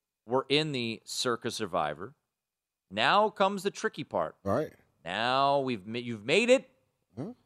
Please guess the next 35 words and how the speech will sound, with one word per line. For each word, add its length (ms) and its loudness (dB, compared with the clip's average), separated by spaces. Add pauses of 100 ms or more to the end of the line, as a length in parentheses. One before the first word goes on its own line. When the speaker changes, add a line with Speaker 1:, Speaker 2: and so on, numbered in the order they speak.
(120)
Speaker 1:
Only 180 -2
a 80 0
hundred 300 0
and 100 -12
thirty-four 600 2
of 120 2
the, 140 4
what, 220 0 (180)
four 200 -2
thousand 580 -2
plus? 500 -4 (560)
I 40 -20
mean, 100 -10
it's 140 -10
crazy 640 0
to 100 2
think 260 -4
how, 280 2 (420)
how 100 2
many 360 0
have 120 -2
been 200 -4
whittled 280 2
away 400 2
with 180 -6
all 140 0
these 140 -6
double 260 -2
digits, 400 -10
lose, 300 -8
double-digit 520 -6
favorites 400 -6
losing 300 -6
these 140 -10
past 400 -6